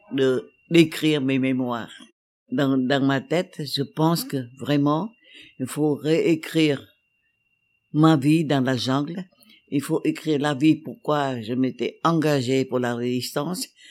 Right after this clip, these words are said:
écrire mes mémoires pour que ma mère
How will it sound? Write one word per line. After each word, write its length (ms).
écrire 440
mes 200
mémoires 800
pour 260
que 360
ma 220
mère 400